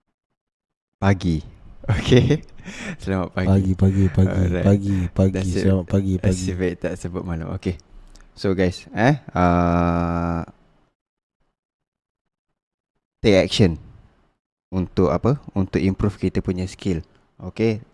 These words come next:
Speaker 1: repeat, repeat apa yang kita perlu buat. So, kalau kita tak tahu apa yang ke-, kita perlu buat, maka kita kena tahu apa yang perlu kita buat. So, eh,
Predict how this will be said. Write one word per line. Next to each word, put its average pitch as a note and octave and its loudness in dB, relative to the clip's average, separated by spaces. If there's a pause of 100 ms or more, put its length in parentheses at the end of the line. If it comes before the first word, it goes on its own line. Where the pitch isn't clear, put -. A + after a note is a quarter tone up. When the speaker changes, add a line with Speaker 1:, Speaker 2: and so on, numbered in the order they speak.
Speaker 1:
repeat, A#2 -2
repeat G#2+ 0
apa G2+ -2
yang G2 2
kita G2 -4
perlu C3 -2
buat. B2+ 2
So, D3+ -8 (240)
kalau G#2 -4
kita - -8
tak - -10
tahu G#2+ -4
apa G2 -2
yang F#2+ -2
ke-, F#2+ -2
kita - -8
perlu F#2+ 0
buat, G#2+ -4
maka G2+ -6
kita - -6
kena A#2 0 (960)
tahu F2+ 4
apa F2+ -2
yang F2+ 2
perlu A#2+ 0
kita - -4
buat. E2+ 0
So, A2+ -4
eh, - -10